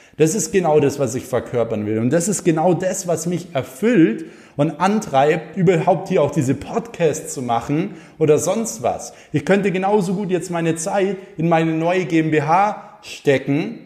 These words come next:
um noch mehr das Ganze zu skalieren. Aber nein, es ist meine Passion, das hier zu tun.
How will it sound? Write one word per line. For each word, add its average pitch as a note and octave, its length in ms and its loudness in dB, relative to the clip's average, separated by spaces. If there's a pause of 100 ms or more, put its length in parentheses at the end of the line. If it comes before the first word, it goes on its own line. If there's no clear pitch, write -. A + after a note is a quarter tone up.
(160)
um E3 220 4
noch E3+ 220 2
mehr E3 400 4
das D3+ 180 -2
Ganze E3 320 -4
zu - 160 -10
skalieren. F3 540 0
Aber D3 180 2
nein, E3+ 680 -4
es C#3 120 -6
ist G3 140 -8
meine F3 240 -6
Passion, G3+ 560 -4
das D#3+ 180 -2
hier C#3+ 160 -2
zu - 160 -10
tun. F#2+ 480 -8